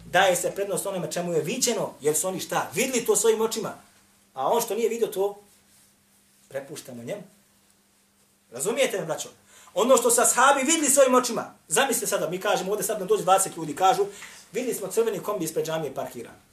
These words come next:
Dođe nam sad jedan, kaže, „Ne znam je li bio crv-, ne znam je li bio kombi tamo.” Čije se prihvata? On je rekao nije bio, nije negirao to, nego samo kaže, „Ne znam.” Prihvata se šta? Musbet, ono što su oni vidjeli, a to da je bio crveni kombi ispred džamije. Dobro.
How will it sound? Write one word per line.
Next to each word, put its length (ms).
Dođe 260
nam 100
sad 240
jedan, 260
kaže, 280
„Ne 220
znam 260
je 60
li 60
bio 140
crv-, 220
ne 180
znam 160
je 60
li 60
bio 120
kombi 320
tamo.” 140
Čije 160
se 120
prihvata? 360
On 160
je 60
rekao 220
nije 180
bio, 240
nije 160
negirao 360
to, 220
nego 140
samo 180
kaže, 220
„Ne 80
znam.” 240
Prihvata 360
se 120
šta? 380
Musbet, 440
ono 180
što 140
su 100
oni 120
vidjeli, 400
a 120
to 120
da 80
je 60
bio 180
crveni 280
kombi 180
ispred 200
džamije. 320
Dobro. 200